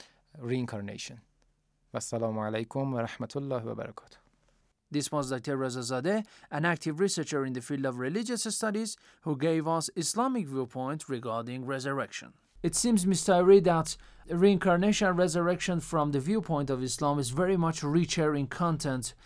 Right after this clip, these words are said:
Speaker 2: uh, we can say in comparison to what, for example, E C K believes. But I got a question for you. This, this would be our final remarks on reincarnation and resurrection,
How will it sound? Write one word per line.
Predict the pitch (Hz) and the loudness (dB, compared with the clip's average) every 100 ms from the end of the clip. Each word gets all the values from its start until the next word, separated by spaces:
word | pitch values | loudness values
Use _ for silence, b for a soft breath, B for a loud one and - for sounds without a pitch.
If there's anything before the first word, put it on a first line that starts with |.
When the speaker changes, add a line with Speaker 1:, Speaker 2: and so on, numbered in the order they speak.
| b b - | b b -10
Speaker 2:
uh, | 120 123 123 120 117 | -4 -2 0 -2 -4
we | 131 | -6
can | - 147 | -8 -6
say | 139 | -4
in | 139 | -6
comparison | 135 131 139 151 143 143 123 | -6 -6 -4 -2 -2 -6 -6
to | 135 | -6
what, | 123 180 170 | 2 2 2
for | - 131 | 0 0
example, | 123 139 135 135 143 | 0 -2 -2 -4 -4
E | 147 | -4
C | 123 139 | -2 -6
K | 117 131 | -4 -4
believes. | 120 123 123 107 - - B B B - | -2 -2 -2 -4 -6 -8 B B B 2
But | 190 - | 2 4
I | 208 | 2
got | 196 247 | 4 4
a | 233 | 2
question | - 208 - 180 | 0 0 0 -2
for | 170 | 0
you. | 160 165 156 | 2 2 2
This, | 156 - | -2 -6
this | 151 165 - | -4 -4 -2
would | 160 | -2
be | 156 | 0
our | 147 | -2
final | 139 180 180 170 | 0 2 2 2
remarks | 156 143 143 143 - | 2 2 2 0 -2
on | 139 135 | -2 0
reincarnation | 147 139 135 135 143 151 | -2 -2 -2 -2 -2 -4
and | 131 | -2
resurrection, | 139 135 131 147 - 135 110 | -2 -4 -6 -6 -6 -6 -8